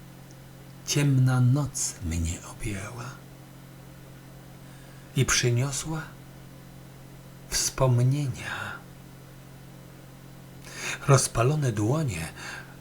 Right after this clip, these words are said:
szukają ciebie. Wzrok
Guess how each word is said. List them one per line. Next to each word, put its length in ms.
szukają 640
ciebie. 500
Wzrok 560